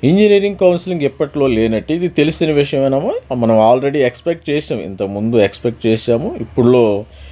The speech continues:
ఏంటంటే, కౌన్సిలింగ్‌కి అనేకాన అడ్డంకులు ఉన్నాయి అన్నమాట. ఆ, కానీ తెలిసిన విషయమే. కాకపోతే వీళ్ళు ఒక అప్‌డేట్ ఇవ్వటం జరిగింది. ఫలితాల్లో వేగము,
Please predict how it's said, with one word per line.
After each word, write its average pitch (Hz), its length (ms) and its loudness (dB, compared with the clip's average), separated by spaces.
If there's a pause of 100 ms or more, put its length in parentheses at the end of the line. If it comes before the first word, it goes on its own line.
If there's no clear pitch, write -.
(160)
ఏంటంటే, 104 380 -6
కౌన్సిలింగ్‌కి 135 680 -2
అనేకాన 127 480 2
అడ్డంకులు 110 560 -2
ఉన్నాయి 87 200 -4
అన్నమాట. 78 360 -10
ఆ, 117 380 -8
కానీ 101 220 -2 (100)
తెలిసిన 127 340 2
విషయమే. 123 440 0 (360)
కాకపోతే 139 460 0
వీళ్ళు 135 240 -2
ఒక 117 140 -2
అప్‌డేట్ 101 640 0
ఇవ్వటం 101 220 -4
జరిగింది. 147 240 -6
ఫలితాల్లో 156 480 2
వేగము, 123 500 -2